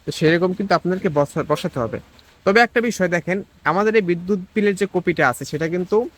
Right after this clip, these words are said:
এ ফোর না, এ ফোর এর চেয়ে কিন্তু অনেক বড় পেপার। দেখেন এ ফোর এর চেয়ে কিন্তু অনেক বড় সাইজের। তো আপনি কী করবেন, এই সকল পেপার যদি হয় সেক্ষেত্রে আপনি,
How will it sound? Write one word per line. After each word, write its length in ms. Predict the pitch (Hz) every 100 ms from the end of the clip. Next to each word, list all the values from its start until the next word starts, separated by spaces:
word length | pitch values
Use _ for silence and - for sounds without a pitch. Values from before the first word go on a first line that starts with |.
| _ _ _ -
এ 80 |
ফোর 220 | 170 220 196
না, 120 | 135
এ 60 | 143
ফোর 160 | 190
এর 60 | 190
চেয়ে 160 | 190
কিন্তু 260 | 185 190 196
অনেক 260 | 165 170 139
বড় 140 | 135
পেপার। 200 | 127 127
দেখেন 300 | 131 151 175
এ 80 | 151
ফোর 140 | 165
এর 60 | 160
চেয়ে 180 | 160 160
কিন্তু 160 | 156
অনেক 160 | 156 139
বড় 180 | 170 180
সাইজের। 300 | 135 117 165 - - _ _
তো 60 | 170
আপনি 260 | 180 214
কী 120 | 214
করবেন, 220 | 202 226 190
এই 60 |
সকল 260 | 185 220 220
পেপার 280 | 202 202 190
যদি 280 | 190 196
হয় 140 | 175 151
সেক্ষেত্রে 380 | - 180 202 185
আপনি, 340 | 185 202 214